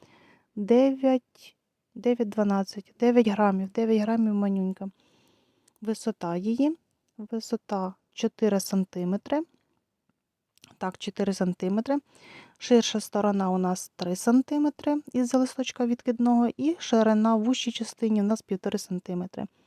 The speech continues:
Отакі гарнюські. Давайте зважимо весь комплект, скільки він буде важити. А, так, найбільша, середня квіточка і тепер манюнька. Надо так встановити, аби вони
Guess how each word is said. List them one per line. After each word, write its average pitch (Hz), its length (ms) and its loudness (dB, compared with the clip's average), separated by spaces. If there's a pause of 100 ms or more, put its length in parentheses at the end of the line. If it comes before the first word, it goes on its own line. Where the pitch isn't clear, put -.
(580)
Отакі 226 360 -4
гарнюські. 220 500 4
Давайте 202 380 0
зважимо 196 440 2
весь 202 200 0
комплект, 185 500 -8
скільки 269 320 -8
він 269 100 -4
буде 269 260 0
важити. 262 440 -2 (1400)
А, 240 180 -6
так, 214 220 -8
найбільша, 214 560 2
середня 196 600 0
квіточка 285 800 -4
і 269 120 -6
тепер 233 340 0
манюнька. 202 600 0 (1120)
Надо 196 300 -8
так 190 200 -10
встановити, 226 520 -2
аби 190 180 -4
вони 190 340 -4